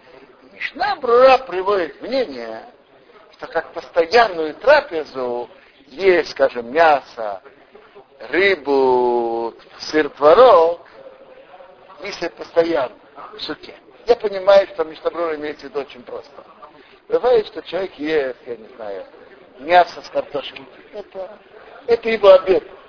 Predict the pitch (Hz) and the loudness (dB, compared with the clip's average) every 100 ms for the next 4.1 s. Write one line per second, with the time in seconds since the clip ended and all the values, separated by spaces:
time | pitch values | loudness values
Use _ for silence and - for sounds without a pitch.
0 | - - - - 605 - - 240 254 254 | -20 -20 -10 -4 -4 -6 -14 2 4 4
1 | 247 240 233 226 202 208 190 185 - 143 | 2 0 2 2 0 -6 -6 -8 -8 -10
2 | 120 - - - - - - 202 214 208 | -10 -12 -20 -20 -20 -20 -6 -2 -2 2
3 | 220 208 196 202 - 175 165 160 - 180 | 2 2 0 -4 0 0 0 -4 2 4
4 | 127 | 4